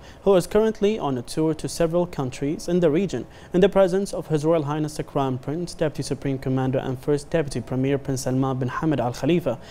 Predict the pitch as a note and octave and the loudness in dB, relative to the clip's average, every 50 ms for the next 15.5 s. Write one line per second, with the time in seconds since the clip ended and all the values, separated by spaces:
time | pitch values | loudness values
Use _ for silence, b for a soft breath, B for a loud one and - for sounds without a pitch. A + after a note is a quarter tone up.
0 | B B B B B F3 G3 G3 G#3 G3+ G3+ G3 D#3+ F#3 F#3 F3 - D#3+ - - | B B B B B 6 8 8 8 8 6 4 4 4 2 2 0 -2 -2 -2
1 | F#3 G3 - F3 D#3 - D#3+ C#3+ D#3 D#3+ D#3 D3+ C#3+ - - D3+ C#3+ C3+ B2+ - | -4 -2 -2 -4 -2 -2 -2 0 2 2 0 0 -2 -2 -2 0 2 2 0 0
2 | - C#3+ D#3+ F#3 - - E3+ D#3+ D3 D3 D3+ D#3 D3+ D3+ D3 C#3+ - D3+ D3 C#3 | -2 -4 -4 -4 -2 0 2 2 2 2 0 0 0 0 -2 -2 0 0 0 0
3 | C3+ C3 B2+ C3 B2+ B2+ B2+ - C3 B2+ B2+ C3+ C#3 C3+ B2+ A#2+ - - C3 C#3+ | 0 0 0 0 0 0 0 -2 -4 -2 0 0 0 0 -2 -6 -4 -4 -4 -4
4 | E3 - - D#3+ D#3+ D#3+ - - E3 D3+ - - C#3+ - - D#3+ D#3 - D3+ C3+ | -4 -2 -2 -2 0 0 -2 -4 -4 -4 -4 -4 -6 -2 -2 -2 0 2 2 2
5 | C3+ C3 D#3 E3+ F3 C#3+ C3+ A#2 - B B B B B B B E3 E3 - G3 | 4 4 4 4 4 2 0 -2 -4 B B B B B B B 0 2 6 6
6 | G#3 G3 F3 D#3+ E3+ G3 G#3 F3+ D#3 C3+ C#3 - - C#3 - D#3 D3 C#3+ - - | 6 6 6 2 0 0 0 -2 -2 -2 -2 -2 -2 -4 -2 -2 -2 -2 -2 -2
7 | C#3 C3+ - - C3+ - C3+ C3+ C#3 C3+ B2+ C3 B2 B2 B2 - - - D3+ D3+ | -4 -4 -2 -4 -4 -2 0 0 2 0 0 0 -2 -6 -6 -10 -4 0 2 2
8 | D3+ D3 - - C#3 C3 C3+ C#3 C#3+ C#3+ C#3 - - C#3+ - - D#3+ E3 E3 - | 2 0 0 -4 -4 -2 -2 -2 0 -2 -2 -2 -4 -6 -4 -2 -2 -2 -2 -2
9 | - D#3+ D#3+ F#3 D#3+ - - C3 B2+ B2 G2+ G#2+ A2+ B2 - D3+ C3+ A#2+ A2 - | -4 -4 -2 -2 -4 -2 -2 -2 0 0 0 0 -2 -2 -4 -4 -4 -4 -4 -6
10 | - - - - B B B B B B B B B B - F3+ E3 G3+ G#3+ A3 | -12 -14 -14 -16 B B B B B B B B B B 2 4 6 8 6 6
11 | G#3+ A3 - - A3 F#3 D#3 - - F3+ F#3 F3 D3+ - - D#3 D#3+ D#3+ D#3+ D#3 | 4 2 0 2 4 4 4 4 2 0 2 2 2 0 0 0 2 2 2 0
12 | - - - - C#3+ C#3+ E3 F3 F3 E3 D#3 D3+ - - F3 F3+ G3+ G3 - - | -2 -6 0 2 2 2 2 2 0 -2 -2 -4 -4 -2 -2 0 0 -2 0 2
13 | E3+ F3 F3 F3 - F3+ - C#3+ C3+ - - - E3+ F3 E3+ - F3 C#3+ C3 B2+ | 2 2 2 2 -2 -4 -2 -4 -8 -6 -2 0 0 0 0 -2 -2 0 2 2
14 | C#3+ D#3+ D#3+ - - C3+ A2+ - - C#3+ C#3+ C#3+ - - F3 G3 G3+ - - - | 2 2 2 0 -4 -8 -8 -6 -4 -6 -6 -6 -4 0 0 0 0 -2 0 0
15 | F#3+ G#3 G3 - B2+ A#2 - - C#3 C#3+ | 0 0 2 0 -4 -4 -2 -2 -2 -2